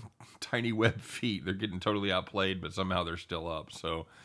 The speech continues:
I got a bad feeling, but we'll, we'll see how that ends up going. So, yeah, it was kind of a slow day in the world of sports betting, but we'll get to all that. We do have a lot of fun stuff to get to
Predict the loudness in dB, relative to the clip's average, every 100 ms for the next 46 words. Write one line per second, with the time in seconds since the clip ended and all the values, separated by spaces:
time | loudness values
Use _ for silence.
0 | -20 -20 -20 -2 2 8 10 10 10 8
1 | 8 6 4 6 4 2 2 2 2 -2
2 | -4 0 2 4 4 0 -2 -6 -8 -8
3 | -8 -8 -10 -8 -2 0 0 -6 -16 _
4 | _ _ _ _ -10 -2 0 2 2 2
5 | 2 -4 0 2 2 2 2 2 -2 -8
6 | _ _ _ _ _ _ 0 2 4 4
7 | 6 6 4 -2 0 2 2 4 2 4
8 | 2 0 -2 -4 -4 -2 -4 -4 -2 0
9 | 0 0 -2 -4 -4 -4 -2 0 0 2
10 | 0 0 0 -2 -2 -2 -2 4 4